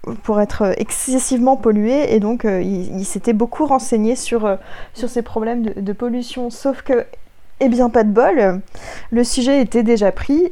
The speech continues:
et, euh, un documentaire a déjà été, euh, commandé. Donc, euh, pour pas faire une redite, mais pour quand même se servir de toutes ces recherches qu'il avait faites, il a décidé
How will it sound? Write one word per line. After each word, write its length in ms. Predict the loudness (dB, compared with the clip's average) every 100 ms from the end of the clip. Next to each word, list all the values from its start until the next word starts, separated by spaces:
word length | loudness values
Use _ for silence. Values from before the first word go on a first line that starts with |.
| 0
et, 200 | 2 4 6
euh, 120 | 4
un 80 | 2
documentaire 580 | -2 -4 -2 -2 0
a 100 | 0
déjà 260 | 0 0 0
été, 320 | 0 2 2
euh, 120 | 2 2
commandé. 580 | 2 4 4 4 2 -2
Donc, 240 | -4 -2 -2
euh, 80 |
pour 220 | -4 -4 0
pas 140 | 0
faire 240 | 2 2
une 320 | 2 0 -2 -2
redite, 600 | 2 2 2 -4 0 0 0 -8 -10 0
mais 140 | 2
pour 300 | 2 -2 -2
quand 160 | 0 0
même 240 | 0 -2
se 180 | -4 -6
servir 400 | -6 -4 -2 -2
de 80 | -4
toutes 240 | -6 -10
ces 160 | -4 -2
recherches 460 | -2 -2 -4 -4 -6
qu'il 160 | -4
avait 160 | -2 -2
faites, 340 | -2 -4 -6 -4
il 160 | 0
a 80 | 2
décidé 640 | 0 -4 -4 -6 -2 -2